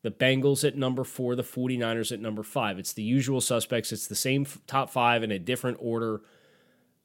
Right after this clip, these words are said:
than the E S P N poll, and it's the same top four in a different order from the P F F one as well. Forty-niners at five.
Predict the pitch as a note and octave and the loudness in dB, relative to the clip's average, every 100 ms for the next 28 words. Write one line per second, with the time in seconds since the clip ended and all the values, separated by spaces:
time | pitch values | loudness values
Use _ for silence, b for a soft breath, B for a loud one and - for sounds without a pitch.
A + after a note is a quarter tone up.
0 | _ A#2 A2+ A#2+ A2+ A2 G#2+ G#2 _ _ | _ -4 4 6 6 2 -2 -6 _ _
1 | _ A2 G2+ A#2 A2 A2 G#2 - C3 A#2+ | _ -16 -4 0 2 0 -2 2 4 4
2 | - C3 C3 C#3+ D3 C#3 _ - D#3 D3+ | 2 4 6 6 4 -2 _ 2 8 8
3 | C#3+ B2 A#2+ A#2 G#2+ - - A#2 C3 B2+ | 6 4 0 2 0 -2 -2 0 0 0
4 | B2 - B2 A2+ - - E3 A#2 G#2+ - | -2 0 -2 -2 -6 2 2 2 -2 -4
5 | B2+ A2+ G2+ A2+ A#2+ A2 B2 A2 G#2+ G#2 | -4 -2 -2 -2 -2 -6 -8 -8 -6 -8
6 | - b b b - A#2 G#2+ F#2+ A#2 G#2 | -10 b b b -6 -4 -2 -2 -2 -2
7 | - G#2 G2 F#2 E2+ D#2 D2 - _ _ | -2 -6 -6 -8 -10 -12 -14 -16 _ _
8 | _ _ _ _ _ _ _ _ _ _ | _ _ _ _ _ _ _ _ _ _
9 | _ _ _ - F3 F3 E3 E3 C#3 - | _ _ _ 2 6 8 8 6 2 4
10 | D3+ D3 C#3+ C3+ - | 8 10 10 6 2